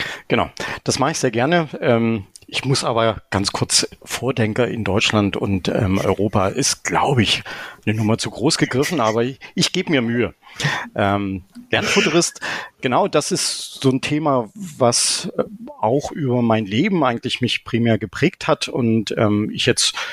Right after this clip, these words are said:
zum Hobby und zum, äh, Teilprofession machen konnte. Mit vielen anderen, ähm, haben wir diese Firma Lernfuturisten gegründet und,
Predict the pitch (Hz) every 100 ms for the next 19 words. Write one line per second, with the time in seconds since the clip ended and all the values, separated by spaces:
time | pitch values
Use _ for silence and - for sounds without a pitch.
0 | - - - - - 120 113 - 139 151
1 | 139 131 127 113 110 - 110 107 107 113
2 | - 104 - - 120 143 - 131 - 123
3 | - 131 127 120 120 113 - 117 160 196
4 | 156 123 - 123 117 117 - 117 139 131
5 | 123 120 - 113 113 113 117 110 113 117
6 | 107 101 - 139 117 107 151 - - 123
7 | - 123 117 - 175 170 147 - 110 -